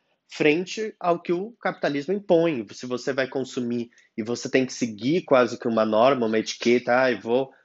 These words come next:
comprar coisas pra casa bonita, vou comprar um tipo de roupa, et cetera", que você se despersonaliza, você se descaracteriza.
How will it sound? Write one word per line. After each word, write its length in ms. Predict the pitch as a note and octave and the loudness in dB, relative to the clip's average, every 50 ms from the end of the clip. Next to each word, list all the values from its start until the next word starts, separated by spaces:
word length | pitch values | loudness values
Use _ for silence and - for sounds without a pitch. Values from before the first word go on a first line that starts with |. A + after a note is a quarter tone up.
| _ _ _ _ | _ _ _ _
comprar 320 | - B2+ A#2 G#2+ C3+ C3+ C3 | -4 -4 -2 0 0 -2 0
coisas 340 | - C#3 C#3 C#3 D3 C#3 - | 0 0 0 0 -2 -6 -6
pra 140 | - D#3 | -8 -8
casa 420 | - - D3 C3+ C3 C#3 C3 C#3+ C3+ | -6 -2 2 2 4 4 2 0 -4
bonita, 680 | B2+ C#3+ C#3 C3 B2+ B2+ C3 B2+ G#2 _ - G#2+ G2+ | -4 -4 -6 -4 -4 -4 -6 -6 -8 _ -6 -6 -6
vou 440 | F#2+ G#2 A2 A#2+ B2+ C3 C3+ C3+ B2 | -4 -2 0 2 2 2 2 0 0
comprar 320 | - C3+ A2+ C3+ B2+ B2 | -2 -6 -4 -2 -2 -2
um 80 | B2+ A#2+ | -2 -4
tipo 240 | - C#3+ B2+ - A#2+ | -6 -8 -6 -6 -6
de 100 | A2+ A#2+ | -6 -4
roupa, 360 | - B2+ B2+ C3 B2+ B2+ A2+ | 0 2 2 2 2 2 0
et 140 | A2 - - | 0 0 0
cetera", 380 | - D3+ F3+ F3 - - B2 _ _ _ _ _ _ | -2 0 0 0 -4 -8 -12 _ _ _ _ _ _
que 100 | - E3+ | -8 -8
você 340 | D#3 D#3 E3+ E3 F3+ F3 D3+ | -2 -2 -2 -2 -2 -6 -6
se 300 | - - F#3 D#3+ C#3+ - _ _ - | -6 -10 -10 -10 -10 -12 _ _ -8
despersonaliza, 1120 | - G3 G3 - - - F#3 F3+ F3 F3 - - F3 E3 D#3+ D#3 D3+ C#3 C#3 C3 B2 A#2 | -6 -6 -6 -8 -6 0 0 0 0 0 -4 -2 -2 0 0 -2 -2 -2 -4 -4 -4 -4
você 260 | G#2+ A#2 A2 - - | -4 -4 -8 -10 -12
se 240 | - - C3 B2 A2+ _ | -14 -12 -12 -12 -12 _
descaracteriza. 960 | - C3 D3+ D3+ D3+ - D3+ C#3+ C#3+ C#3 - - C#3+ B2+ A2 G#2 G2+ - G2 | 2 2 2 2 2 -2 -2 -2 -2 -4 -4 -4 -2 -2 -2 -4 -6 -8 -12